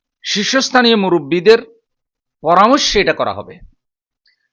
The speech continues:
তো শীর্ষস্থানীয় আকাবের মুরব্বীরা যদি বলে যে, "না, আমাদের কোনো পরিমার্জনের দরকার নাই", হবে না। শীর্ষস্থানীয়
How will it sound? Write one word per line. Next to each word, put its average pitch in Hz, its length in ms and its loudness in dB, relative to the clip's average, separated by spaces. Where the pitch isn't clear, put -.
তো 196 80 0
শীর্ষস্থানীয় 247 640 -2
আকাবের 196 460 2
মুরব্বীরা 175 460 2
যদি 185 220 -2
বলে 147 320 0
যে, 165 140 -2
"না, 147 120 -2
আমাদের 175 320 -2
কোনো 190 220 -6
পরিমার্জনের 180 640 -2
দরকার 170 280 -2
নাই", 139 200 -6
হবে 170 200 -4
না। 190 260 -10
শীর্ষস্থানীয় 247 800 -2